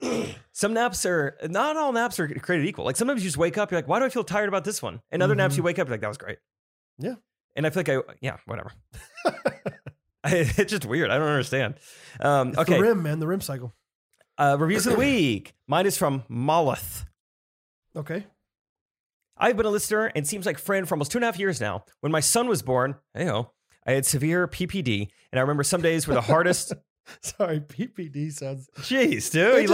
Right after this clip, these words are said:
Speaker 1: laughing
Speaker 2: it
Speaker 1: at
Speaker 2: just,
Speaker 1: P P D?
Speaker 2: it sounds funny when you, when your son was born, he has P P D. I don't know. <laughs> It sounds, it sounds funny when I just listened to it real quick.
Speaker 1: We don't know if it's gonna be a boy or a girl. Oh, look, there's his P P D.
Speaker 2: Yeah,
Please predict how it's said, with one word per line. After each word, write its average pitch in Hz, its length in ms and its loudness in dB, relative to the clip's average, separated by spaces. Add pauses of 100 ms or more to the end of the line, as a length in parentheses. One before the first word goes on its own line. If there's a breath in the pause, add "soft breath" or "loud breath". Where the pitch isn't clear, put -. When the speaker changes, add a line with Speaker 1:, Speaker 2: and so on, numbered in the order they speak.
(220)
Speaker 1:
laughing 262 100 8
Speaker 2:
it 240 40 8
Speaker 1:
at - 60 2
Speaker 2:
just, 339 220 6
Speaker 1:
P 262 60 4
P 247 40 2
D? 247 400 4
Speaker 2:
it 302 100 2
sounds 349 360 6
funny 392 420 4
when 226 140 2
you, 233 140 0
when 247 120 0
your 220 100 0
son 254 260 2
was 277 120 0
born, 277 280 2
he 277 60 0
has 254 100 -2
P 285 160 -2
P 220 160 -4
D. 139 240 -2 (400 soft breath)
I 277 140 4
don't 277 200 8
know. 254 260 8
<laughs> 240 40 4
It - 280 0
sounds, - 600 0 (380 loud breath)
it 294 180 -2
sounds 294 540 2
funny 254 520 0 (340 loud breath)
when 247 220 0
I 233 120 4
just 285 180 0
listened 254 300 0
to 214 120 2
it - 40 -2
real 170 160 0
quick. 147 360 -4 (100)
Speaker 1:
We 139 160 -2
don't 143 240 2
know 139 180 4
if 135 100 0
it's 147 140 0
gonna 135 120 2
be 131 100 2
a 127 60 2
boy 123 200 0
or 135 120 4
a 131 60 -2
girl. 131 240 2
Oh, 156 120 4
look, 208 260 0 (140)
there's 135 140 -2
his 139 80 -6
P 147 140 -4
P 160 160 -2
D. 165 160 2
Speaker 2:
Yeah, 226 140 6